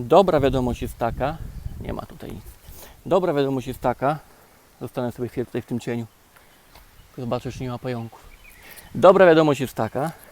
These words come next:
że nigdy nie widziałem tego pająka w okolicach, e, domu, już tym bardziej w środku. Nigdy mi się nie zdarzyło, także to jest dobry news.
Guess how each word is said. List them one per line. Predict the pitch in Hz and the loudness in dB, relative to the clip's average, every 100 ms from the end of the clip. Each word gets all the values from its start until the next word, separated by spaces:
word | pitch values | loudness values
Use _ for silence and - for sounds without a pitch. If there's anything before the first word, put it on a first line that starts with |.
| - - - - - - - - - - - - | -20 -20 -20 -20 -20 -20 -20 -20 -20 -20 -20 -12
że | 123 143 147 139 147 | -2 0 0 -2 -2
nigdy | 156 190 160 165 | 0 0 0 0
nie | |
widziałem | 147 147 147 143 | 0 0 -2 -2
tego | 143 143 | -4 -2
pająka | 147 143 135 135 | 0 -2 -2 -6
w | 123 | -6
okolicach, | 127 139 127 139 127 - - - - | -6 -6 -6 -6 -8 -10 -20 -20 -16
e, | - 123 | -10 -6
domu, | 123 123 113 104 - - - - - | 2 4 4 2 -8 -20 -20 -20 -18
już | - | -14
tym | 143 | -4
bardziej | 131 127 123 120 - - - - - | -2 -2 -2 -6 -8 -20 -20 -20 -18
w | |
środku. | - 131 110 - 110 - - - - - - - 135 | -8 -6 -6 -10 -20 -20 -20 -20 -20 -20 -20 -14 -8
Nigdy | 123 107 | -6 -6
mi | 110 | -10
się | 104 113 | -10 -10
nie | 113 | -8
zdarzyło, | 117 127 147 170 180 - - - | -8 -4 -2 -2 -4 -18 -12 -6
także | 123 123 | -4 -4
to | 123 | -2
jest | 117 110 | -4 -2
dobry | 139 139 151 | -2 -2 -4
news. | 160 | -4